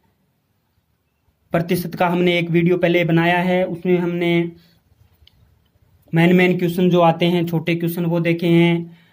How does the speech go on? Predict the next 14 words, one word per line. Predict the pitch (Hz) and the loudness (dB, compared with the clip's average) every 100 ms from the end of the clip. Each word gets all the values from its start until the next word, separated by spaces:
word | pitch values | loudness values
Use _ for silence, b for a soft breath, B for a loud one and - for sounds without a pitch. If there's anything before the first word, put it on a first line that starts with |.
| B | B
हम | - 196 | 0 2
उसका | 214 220 220 208 208 - | 2 2 2 0 -4 -6
अगला | 185 208 208 | -2 0 0
पार्ट | 196 190 185 | 0 -2 -2
करते | 190 175 196 | -4 -2 0
हैं, | 190 180 180 180 - - | 2 2 0 -6 -10 -2
पार्ट | 175 185 180 180 175 180 147 | 0 0 0 0 0 -4 -2
दो। | 175 170 165 B B B 180 | 0 2 0 B B B -2
और | 180 | 2
ये | 190 190 190 185 | 2 0 -2 -8
किस | 190 - | -10 -6
प्रकार | 185 180 190 | -4 -2 -2
के | 190 | -4
क्वेश्च-, | 185 175 - | -6 -6 -10